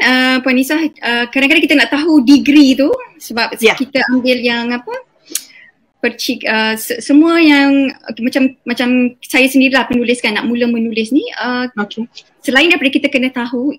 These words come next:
Speaker 1: maksud literal, ya, kita juga kena tahu konteks ayat kita, ya, kita nak tahu, itulah macam mana kita nak, kita sesuaikan degree of, apa, hyperbole kita, degree
Speaker 2: Ya.
Speaker 1: of litotis kita, ah,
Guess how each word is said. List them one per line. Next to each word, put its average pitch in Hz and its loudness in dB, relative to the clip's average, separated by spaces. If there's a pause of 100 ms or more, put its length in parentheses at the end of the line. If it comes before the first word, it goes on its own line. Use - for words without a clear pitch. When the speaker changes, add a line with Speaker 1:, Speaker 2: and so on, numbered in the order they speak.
(120)
Speaker 1:
maksud 220 -8
literal, 254 2 (480)
ya, 262 -4 (320)
kita 294 2
juga 302 2 (500)
kena 269 2
tahu 262 0
konteks 254 -2
ayat 233 0
kita, - -10
ya, 214 -4
kita 262 -2
nak - -6
tahu, 220 -10
itulah 285 -2
macam 254 0
mana 277 2
kita - -4
nak, 247 -2 (400)
kita 262 -4
sesuaikan 262 2
degree 233 -2
of, 226 -2
apa, 240 -6 (160)
hyperbole 233 2
kita, 185 -10 (320)
degree 254 4
Speaker 2:
Ya. 233 2
Speaker 1:
of 247 -2
litotis 262 0
kita, 214 -10
ah, 180 -14